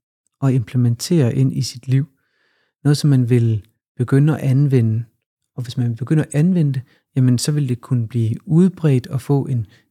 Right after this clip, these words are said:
en socioøkonomisk effekt. Så for mig at se, så handler det om den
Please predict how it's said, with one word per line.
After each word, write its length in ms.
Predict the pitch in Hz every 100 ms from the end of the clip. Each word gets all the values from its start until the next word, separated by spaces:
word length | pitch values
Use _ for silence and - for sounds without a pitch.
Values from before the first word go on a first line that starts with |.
| -
en 140 | 123
socioøkonomisk 960 | 110 143 143 - 123 117 123 117 113 -
effekt. 400 | 110 123 120 _ _ _ _ _ _
Så 120 | -
for 160 | - 113
mig 220 | 120 180
at 60 | 175
se, 240 | 160 147
så 120 | -
handler 280 | 147 147 151
det 200 | 131 117 - _ _ _ _ _ _
om 180 | 135 120
den 160 | 131